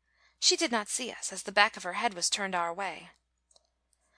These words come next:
"I'm thankful for that," said Ian, and then recounted his experiences. He omitted the bone incident, but concluded by saying,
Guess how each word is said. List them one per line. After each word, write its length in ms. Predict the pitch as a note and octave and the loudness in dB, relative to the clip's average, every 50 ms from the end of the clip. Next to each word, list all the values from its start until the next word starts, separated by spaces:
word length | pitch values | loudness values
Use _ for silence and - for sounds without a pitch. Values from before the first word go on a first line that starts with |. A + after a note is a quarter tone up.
| _ _ _ - | _ _ _ -14
"I'm 120 | F3+ F3 | -12 -8
thankful 440 | - - A#3+ C4 C4 - - F#3 F3 | -2 2 2 2 2 2 -4 -6 -6
for 120 | - F#3 | -6 -4
that," 360 | F3+ F#3+ F3 F3 - - - _ | 0 2 2 2 0 -4 -14 _
said 240 | - - - F#3 F3+ | -6 -4 -4 -4 -4
Ian, 400 | - G3 G3+ G3 F#3+ G3 G#3+ A3 - | -6 -8 -6 -6 -6 -8 -8 -6 -4
and 120 | F#3+ G3 | -2 0
then 140 | G3 G#3 G#3 | 0 0 0
recounted 440 | F#3+ G3 - G#3 G#3 G#3+ G#3 G3+ F#3+ | -2 -4 -2 -2 -4 -4 -4 -6 -4
his 180 | A3+ A#3+ A#3 | -2 -2 -2
experiences. 880 | A3+ - - - F#3+ F3+ F3 E3+ E3 E3+ - - E3+ E3+ F3 - - - _ _ _ _ _ - - - - _ | -2 -4 -6 -8 -8 -8 -10 -12 -12 -10 -10 -8 -8 -6 -4 -6 -6 -6 _ _ _ _ _ -20 -20 -20 -20 _
He 180 | - - C4 C4 | -4 2 4 4
omitted 360 | C4 B3+ D4+ D#4 D4 A3 F#3+ | 6 6 6 4 2 0 -2
the 60 | F#3+ | -2
bone 320 | F3+ G#3+ A3 G#3+ G3+ F#3+ F3 | 0 2 2 2 2 0 -4
incident, 480 | E3+ F3 - E3+ E3 E3 E3 F3 - | -4 -4 -4 -4 -4 -8 -10 -10 -8
but 160 | - G3+ - - | -10 -10 -8 -6
concluded 500 | - B3 A3+ - D4 D4+ D4 A#3+ A3 - | -4 -4 -4 -2 -2 -2 0 -2 -2 -2
by 160 | G3+ F#3+ F#3+ | -2 -2 0
saying, 500 | - - G3+ G3+ G3 G3 F#3+ G3 G3 | 0 0 0 0 0 0 -2 -4 -8